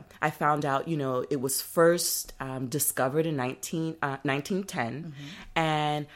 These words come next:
Speaker 1: I was like, "Well, why are people still dying from it?"
Speaker 2: Mm-hmm.
Speaker 1: You know, why, why don't I hear about this, um, a lot? And the first, there was someone I knew when I was a kid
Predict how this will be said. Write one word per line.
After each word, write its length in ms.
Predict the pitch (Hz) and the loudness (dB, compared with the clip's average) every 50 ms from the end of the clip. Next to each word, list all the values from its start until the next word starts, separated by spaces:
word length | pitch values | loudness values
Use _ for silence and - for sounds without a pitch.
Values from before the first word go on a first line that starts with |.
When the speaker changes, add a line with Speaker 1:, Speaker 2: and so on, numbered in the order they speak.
| - | -2
Speaker 1:
I 100 | - 165 | 0 2
was 140 | 165 165 165 | 2 2 2
like, 140 | 180 165 - - | 0 -4 -4 2
"Well, 200 | 170 170 165 160 | 4 4 4 4
why 320 | 160 156 165 170 165 185 | 4 -2 -2 0 0 0
are 120 | 214 214 208 | 0 0 -2
people 260 | - 202 175 - 170 | -4 -4 -4 -4 -4
still 260 | 165 - - 170 151 | -4 -2 -2 -2 -2
dying 440 | 147 143 165 - 233 240 - 214 190 | -2 -4 -4 -4 -2 -2 -2 -4 -6
from 320 | - - - 117 117 107 | -8 -6 -6 -6 -6 -6
it?" 100 | - - - _ _ _ - - - - | -10 -12 -18 _ _ _ -20 -20 -20 -18
Speaker 2:
Mm-hmm. 480 | 170 165 160 156 160 175 180 185 180 165 | -16 -16 -16 -16 -16 -16 -16 -14 -8 -2
Speaker 1:
You 140 | 170 165 160 | 2 4 4
know, 180 | 151 139 143 139 | 6 4 4 2
why, 520 | - 160 156 156 156 165 170 175 170 - - | 0 2 4 4 6 6 6 4 2 0 0
why 200 | 135 151 156 180 | 6 8 10 10
don't 160 | 190 180 180 | 10 12 10
I 100 | 165 156 | 10 8
hear 240 | 160 147 156 170 170 | 8 6 8 8 8
about 280 | 170 151 139 131 - - | 8 8 4 2 4 2
this, 320 | 139 127 123 - - - - - - - - - _ _ | 0 0 0 -2 -8 -8 -12 -18 -20 -20 -20 -20 _ _
um, 300 | 147 143 139 135 139 - | -4 -2 -2 -2 0 2
a 60 | 147 | 2
lot? 520 | 135 131 143 156 196 175 - - - - - _ - - - - - - - | 2 6 6 8 8 6 6 2 -8 -18 -20 _ -20 -20 -16 -14 -14 -6 -2
And 680 | - 170 165 160 156 156 151 151 151 147 151 151 151 - - _ | 2 2 4 4 4 4 4 4 4 2 2 0 -2 -6 -8 _
the 140 | 170 165 190 | 2 2 2
first, 500 | - - - 240 254 294 285 - - - | 2 4 6 6 6 6 4 0 -4 -2
there 220 | - 180 214 214 202 | 8 10 12 12 12
was 260 | 180 202 202 240 240 | 10 6 6 6 4
someone 320 | - 202 180 165 165 156 | 0 0 0 0 0 2
I 140 | 151 143 139 | 2 2 2
knew 260 | 139 143 143 143 135 | 2 0 0 0 0
when 140 | 127 139 135 | 0 0 0
I 100 | 131 135 | 0 0
was 160 | 135 139 135 | 0 0 -2
a 40 | - | -4
kid 520 | - - - 269 277 233 165 143 147 - | -6 -6 -6 -4 -2 0 0 -2 -2 -6